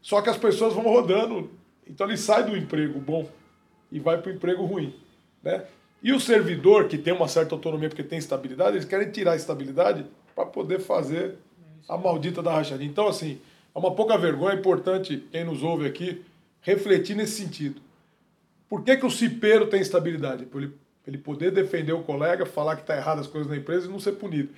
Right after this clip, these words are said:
Por que que o sindicalista tem que ter estabilidade? Pra poder lutar no dia a dia.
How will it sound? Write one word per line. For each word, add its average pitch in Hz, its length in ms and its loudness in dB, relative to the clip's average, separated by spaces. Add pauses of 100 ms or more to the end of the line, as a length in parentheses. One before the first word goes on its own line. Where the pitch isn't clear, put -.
(180)
Por 190 160 -4
que 247 120 4
que 254 80 -4
o - 20 -10
sindicalista 196 720 0
tem 156 160 -8
que - 60 -16
ter 156 80 -6
estabilidade? 139 640 -8
Pra 160 80 -2
poder 175 280 0
lutar 202 500 4
no 208 120 -4
dia 196 160 4
a - 40 6
dia. 143 220 -2